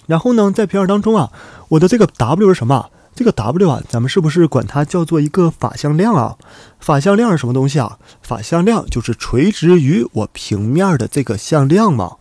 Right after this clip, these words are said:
那接下来啊，我要算的一件事儿，就是我点到直线的一个，点到这个平面的一个距离了。我们来看，这是我当前的这个点，怎么样算它到平面的一个距离呢？其实啊，很简单啊，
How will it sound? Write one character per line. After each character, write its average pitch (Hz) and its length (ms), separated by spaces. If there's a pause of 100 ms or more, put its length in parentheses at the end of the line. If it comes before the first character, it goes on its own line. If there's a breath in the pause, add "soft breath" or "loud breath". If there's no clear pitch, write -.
(480 loud breath)
那 202 80
接 220 120
下 240 100
来 143 140
啊， 127 160
我 107 100
要 107 120
算 143 200
的 120 80
一 113 40
件 123 200
事 160 140
儿， 135 140
就 120 160
是 113 200
我 123 180 (120)
点 120 340 (160)
到 120 160
直 - 240
线 170 320
的 113 120
一 107 100
个， 123 400
点 117 180 (120)
到 127 160
这 156 120
个 120 160
平 - 260
面 147 360
的 110 100
一 107 60
个 135 160
距 196 120
离 120 120
了。 175 180 (540 loud breath)
我 190 80
们 202 60
来 202 80
看， 202 240 (100)
这 185 180
是 156 300
我 110 220
当 165 260
前 110 220
的 117 80
这 175 100
个 170 80
点， 117 240 (460 loud breath)
怎 147 200
么 151 160
样 202 220
算 160 300
它 180 400
到 113 140
平 - 280
面 139 260
的 117 60
一 120 60
个 139 40
距 202 120
离 120 140
呢？ 185 220 (400 loud breath)
其 - 140
实 220 140
啊， - 20
很 214 160
简 131 160
单 156 160
啊， 143 100